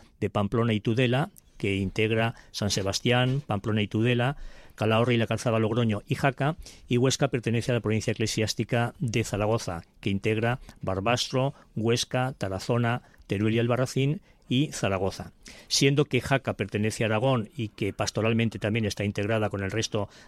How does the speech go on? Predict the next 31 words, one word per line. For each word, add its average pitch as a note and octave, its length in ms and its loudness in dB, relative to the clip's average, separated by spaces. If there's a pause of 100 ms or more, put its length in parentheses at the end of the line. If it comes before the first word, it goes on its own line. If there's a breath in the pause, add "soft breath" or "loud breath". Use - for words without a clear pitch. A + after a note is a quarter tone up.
de G#2+ 120 0
las G2 180 -2
diócesis A2+ 560 0
de A#2 100 2
Aragón, B2+ 380 0 (460 loud breath)
pero C3+ 240 2
es A#2+ 200 0
una C3 200 0
entidad B2+ 360 2
diferente. G#2 800 -2
Y C3+ 120 -4
sin C#3 100 2
embargo, C3+ 220 2
en C3 40 0
Sigüenza, B2 400 0
Guadalajara, C3+ 560 0 (200 soft breath)
siendo A#2 480 0 (520 loud breath)
una C3+ 360 4
única C#3+ 360 2
diócesis, D3+ 580 2
por G2 160 -6
tanto, B2+ 380 -2 (220 soft breath)
con G#2 200 0
un A#2 280 2
solo A2 580 2
consejo A2+ 440 -2
episcopal, C3+ 640 0 (240 loud breath)
un A#2 140 0
solo A2+ 280 2
vicario A2 360 0
general, B2+ 540 0